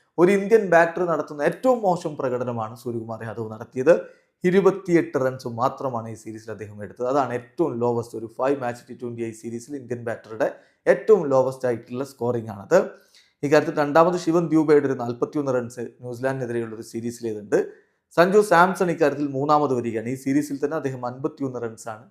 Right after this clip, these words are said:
അടിച്ചിട്ടുള്ളത് എന്ന കാര്യം ശ്രദ്ധിക്കുക. ഇനി ഒരു ക്യാപ്റ്റൻ എന്ന നിലയിൽ അഞ്ച് മത്സരങ്ങളുടെ ടി ട്വന്റി ഐ സീരീസ് അല്ല, മൊത്തം, അഹ്, സീരീസുകൾ എടുക്കുമ്പോൾ സൂര്യയുടെ, ഏഹ്,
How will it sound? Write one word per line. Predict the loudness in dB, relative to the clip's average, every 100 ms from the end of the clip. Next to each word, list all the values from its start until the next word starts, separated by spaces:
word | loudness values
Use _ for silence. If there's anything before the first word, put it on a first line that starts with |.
| _
അടിച്ചിട്ടുള്ളത് | -10 -10 -12 -16 -10 -8
എന്ന | -6 -6
കാര്യം | -8 -10
ശ്രദ്ധിക്കുക. | -8 -8 -6 -6
ഇനി | -2 0
ഒരു | -2 0
ക്യാപ്റ്റൻ | 6 6 6 0
എന്ന | 0
നിലയിൽ | 2 4 2 0 -6 _ _ _ -8
അഞ്ച് | -6 0 4
മത്സരങ്ങളുടെ | 4 4 2 4 2 2
ടി | 2
ട്വന്റി | 2 6
ഐ | 4
സീരീസ് | 4 0 0 -2
അല്ല, | -2 -4 -4 _ _ _ 2
മൊത്തം, | 6 6 6 4
അഹ്, | -2 0
സീരീസുകൾ | 2 2 2 2 2
എടുക്കുമ്പോൾ | 2 -2 -10 -4 -2 -2 -8
സൂര്യയുടെ, | -10 -4 0 0 0 -4 -10 _ -14
ഏഹ്, | -10